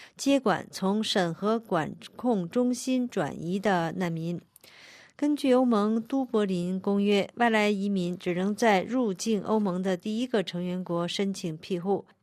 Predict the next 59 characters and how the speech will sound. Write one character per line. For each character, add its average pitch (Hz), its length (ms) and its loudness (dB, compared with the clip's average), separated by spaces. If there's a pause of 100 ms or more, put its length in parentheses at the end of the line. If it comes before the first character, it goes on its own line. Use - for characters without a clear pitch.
(120)
而 220 220 6
这 269 180 0
个 208 100 2
成 190 220 -2
员 196 160 0
国 180 180 2
必 196 200 -2
须 202 280 -4
承 196 300 -4
担 240 300 4
接 269 260 0
待、 220 300 2 (240)
资 - 200 -4
格 247 200 2
审 - 360 0
核 180 240 -2
等 190 220 -4
工 180 180 -4
作。 196 240 2 (460)
三 277 240 2
年 247 160 4
来 185 180 2
的 190 200 2
难 202 180 0
民 180 220 0
潮 175 380 -2
已 180 120 -8
经 185 260 -4
冲 254 380 -2
破 240 180 0
了 170 160 0
这 180 220 -4
个 160 160 -6
公 226 260 -2
约 240 260 4 (120)
原 185 260 2
则， 185 320 4 (180)
意 233 100 -6
大 226 180 6
利 214 260 0 (160)
等 185 280 0
一 233 160 -2
线 214 280 2
国 170 220 0
家 190 320 2 (120)
因 277 260 2
接 262 120 0
收 262 200 4
难 233 180 2
民 185 400 2
负 - 240 -6
担 214 360 0
过 185 280 2
重 214 300 2
而 180 180 0
极 190 180 -6
为 190 160 2
不 196 160 -2
满。 170 260 -2